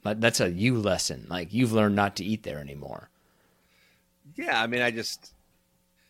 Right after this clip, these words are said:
Speaker 2: I'm trying to think, uh, you know, th-, then I don't even think I've been at, like, at a fast food restaurant and, and, and been like, "I need to send this back." I just
Speaker 1: What's
Speaker 2: don't.
Speaker 1: the, okay, then what's the biggest, like,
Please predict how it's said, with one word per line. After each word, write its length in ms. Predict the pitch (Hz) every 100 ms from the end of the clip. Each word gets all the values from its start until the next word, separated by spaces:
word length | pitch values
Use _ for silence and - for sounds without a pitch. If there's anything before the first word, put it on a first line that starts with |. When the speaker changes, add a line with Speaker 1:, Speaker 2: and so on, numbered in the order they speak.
| _ _ _ _ -
Speaker 2:
I'm 260 | 113 165
trying 220 | 165 247 240
to 60 |
think, 240 | 147 175 - -
uh, 160 | 127 120
you 120 | 143
know, 300 | 131 107 113 110 135
th-, 180 | 131 139 147
then 480 | 147 143 120 110 - _ _ _ _ _ -
I 80 | 175
don't 100 | 226
even 160 | 220
think 140 | 151 135
I've 120 | 127
been 140 | 123
at, 260 | 113 73 -
like, 200 | 104 90
at 120 | 90
a 80 | 92
fast 440 | - 120 117 -
food 240 | - 131 104
restaurant 580 | 95 - 90 87 80 -
and, 180 | 87 -
and, 260 | 87 90
and 320 | 87 87 85 92
been 220 | 87 85
like, 280 | 82 80 -
"I 140 | 82 90
need 340 | 90 92 80
to 100 | 87
send 300 | - 85 80
this 120 | 78
back." 420 | - 73 - - _ _ _ _ _ _ _ _ _ -
I 100 | 123
just 100 | 139
Speaker 1:
What's 220 | 165 196
Speaker 2:
don't. 280 | 190 120 - _
Speaker 1:
the, 80 | - - - _ _ -
okay, 200 | - 135
then 160 | 127
what's 240 | 123 139 -
the 100 | 143
biggest, 520 | 110 131 131 120 -
like, 380 | 117 107 -